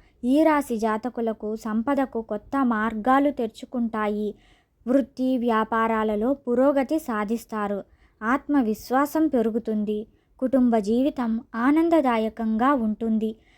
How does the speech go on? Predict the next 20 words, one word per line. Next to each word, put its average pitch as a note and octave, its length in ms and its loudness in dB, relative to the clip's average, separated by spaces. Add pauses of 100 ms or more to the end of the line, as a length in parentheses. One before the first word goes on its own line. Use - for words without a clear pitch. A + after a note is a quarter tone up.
(200)
ఆర్థిక B3 420 2
ప్రయోజనాలు C4 800 2
పొందుతారు. G#3+ 720 -4 (560)
మకర D4 400 2
రాశి. G#3 440 -2
పరమశివుడి D#4 520 2
ఆశీస్సులు C#4 640 0
పొందిన C4+ 400 2
మకర A#3+ 400 -2
రాశి C4+ 340 -2
జాతకులకు G3+ 840 -4 (360)
ఆర్థిక A3 420 2
పరిస్థితి C4+ 540 0
బలంగా A3+ 560 2
ఉంటుంది. G#3 580 -4 (380)
కార్యాలయంలో C#4+ 880 2
పదోన్నతికి A3+ 800 -2
ఉన్న G#3+ 220 -2
అడ్డంకులు A3+ 600 -2
తొలగిపోతాయి. G#3+ 960 -2